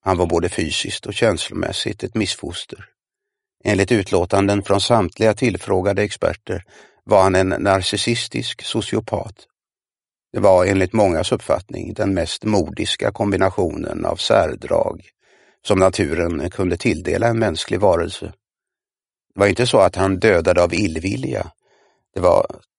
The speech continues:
till och med ännu värre. Han var överhuvudtaget inte kapabel att känna någon som helst medkänsla för andra. Det enda han törstade efter var sin egen njutning,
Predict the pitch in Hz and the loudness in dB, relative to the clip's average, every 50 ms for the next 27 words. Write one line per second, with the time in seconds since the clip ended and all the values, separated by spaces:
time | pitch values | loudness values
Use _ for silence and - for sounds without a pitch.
0 | _ _ _ - 107 98 98 117 117 101 85 82 90 90 - 120 117 92 95 117 | _ _ _ -2 0 2 4 4 2 2 2 2 2 2 2 2 2 2 2 2
1 | 123 131 101 80 - 76 76 80 85 - _ _ _ _ _ _ _ _ _ _ | 4 4 2 2 0 -4 -6 -8 -10 -14 _ _ _ _ _ _ _ _ _ _
2 | 110 113 107 110 98 85 90 92 107 113 117 123 104 87 92 - - 127 98 90 | -2 2 4 6 6 6 4 4 2 2 2 0 0 0 -2 0 2 2 2 2
3 | 92 98 - 117 107 95 - 104 - 127 120 - - 85 92 104 123 120 123 - | 0 -2 -2 -4 -4 -4 -6 -4 -4 -4 -4 0 2 2 2 2 0 -2 -4 -4
4 | 104 95 95 - - - - 107 87 90 98 98 98 - 90 92 95 113 135 135 | -4 -4 -4 -2 0 0 0 0 -2 -2 -4 -4 -4 -4 -6 -4 -2 0 2 2
5 | 117 98 104 120 120 - - 113 104 107 98 - 113 - - - 113 117 107 - | 0 0 -2 -4 -4 -4 -6 -4 -2 -2 -2 -2 -4 -8 -8 -4 -2 -2 -2 -2
6 | - - - - - - - - - - 107 - - 98 104 98 85 - 92 92 | -4 -6 -6 -4 -4 -6 -6 -6 -4 -4 -4 -2 -2 -2 -2 -2 -2 -4 -8 -10
7 | 92 - _ _ _ _ _ _ _ _ _ _ _ _ _ _ _ _ _ _ | -12 -12 _ _ _ _ _ _ _ _ _ _ _ _ _ _ _ _ _ _
8 | _ _ - 113 113 104 98 95 98 98 101 98 98 - - - - - - - | _ _ 0 2 4 4 4 2 2 2 0 -2 -4 -6 -4 -2 -2 -2 0 -2
9 | 95 82 95 - 87 - - - 123 120 110 110 104 104 92 - - 104 113 113 | 0 2 2 0 0 -2 -6 -8 -8 -4 0 2 2 2 2 0 0 0 2 2
10 | 98 80 78 80 90 101 110 113 95 76 - _ - - - 90 90 92 90 | 2 0 -2 -2 0 0 0 0 -2 -4 -8 _ -10 -8 -8 -6 -6 -8 -10